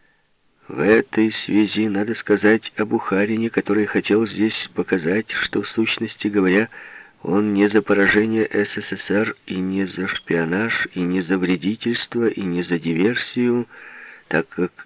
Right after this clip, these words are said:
и вообще он к этому практическому делу иметь отношения не должен, ибо он теоретик, который занимался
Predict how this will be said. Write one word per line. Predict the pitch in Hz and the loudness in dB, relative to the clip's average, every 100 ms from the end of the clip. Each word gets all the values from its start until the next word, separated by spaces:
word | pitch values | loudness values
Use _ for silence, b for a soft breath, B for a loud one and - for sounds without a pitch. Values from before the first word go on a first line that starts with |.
| - | -2
и | 92 | 0
вообще | 87 87 - - 98 113 | 4 2 2 -2 0 0
он | 123 120 | 0 -4
к | - | -4
этому | 113 113 110 | -2 -2 0
практическому | 110 104 - 110 - 107 104 | -2 -4 -6 -6 -6 -4 -2
делу | 104 107 104 | 2 2 0
иметь | 104 101 98 | -2 -4 -4
отношения | - 101 - 101 98 98 | -6 -2 0 2 2 0
не | 95 | -2
должен, | 82 95 113 117 113 | 2 2 2 0 -2
ибо | 110 92 | 0 2
он | 101 104 | 2 0
теоретик, | - 90 95 98 123 135 135 - | 0 0 2 4 2 2 -4 -2
который | - 107 113 120 | 0 2 4 2
занимался | 110 107 104 123 - - | 2 0 0 0 -2 -4